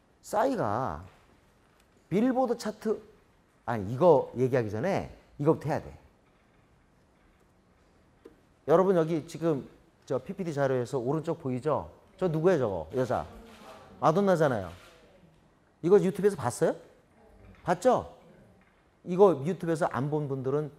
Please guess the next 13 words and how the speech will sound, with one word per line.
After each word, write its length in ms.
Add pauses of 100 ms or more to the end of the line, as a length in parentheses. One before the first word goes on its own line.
(140)
죄송하지만 640 (400)
나가주세요. 720 (1040)
그분은 400
한국에 380
살 200
자격이 380
없어. 300 (1600)
이 260
역사적 440
모먼트를 480
안 120
봤단 220
말이야? 240